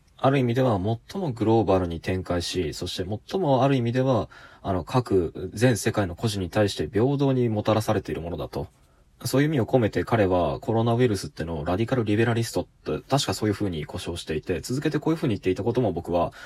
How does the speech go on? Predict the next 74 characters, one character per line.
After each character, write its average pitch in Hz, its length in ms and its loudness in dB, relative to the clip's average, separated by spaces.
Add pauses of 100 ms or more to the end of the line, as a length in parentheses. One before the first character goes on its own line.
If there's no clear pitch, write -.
(120)
す - 120 -4
ご 92 60 0
く 95 100 0
印 92 100 2
象 90 160 -2
深 - 160 -6
か - 80 -6
っ - 60 -8
た 80 100 -6
ん 76 60 -6
だ 69 80 -6
け 71 60 -6
ど、 78 240 -4 (360)
つ 135 140 -4
ま 151 80 4
り 117 60 2
そ 131 200 -2
う - 20 0
で 147 80 2
あ 147 40 2
る 147 60 0
か 135 80 0
ら 135 80 2
こ 139 80 0
そ 123 100 0
続 110 340 0
い 135 100 0
て 135 240 4
私 107 260 2
た 110 100 -2
ち - 60 -6
に 95 60 -6
と 95 100 -4
っ - 20 -4
て - 100 -8
問 98 160 -4
題 98 100 0
に 98 40 -2
な 101 60 0
る 101 80 -4
の 85 140 -6
は、 92 260 -2 (480)
そ 175 280 -4
う - 20 -8
で 160 100 -4
あ 160 60 -2
る 160 80 -2
か 165 140 -2
ら 165 80 2
こ 165 140 -2
そ 160 340 2
そ - 220 -6
れ 135 100 2
を 147 140 4
後 139 240 2
継 143 160 2
し - 60 -4
た 123 120 2
私 127 260 0
た 120 80 0
ち - 80 -4
に 95 80 -4
と 95 100 -2
っ - 20 -8
て - 100 -4
次 104 240 -2
に 104 80 -2
問 95 200 -4
題 95 120 -2
に 92 40 -4
な 95 80 -2
る 90 80 -4
の 92 160 -4
は、 98 260 -2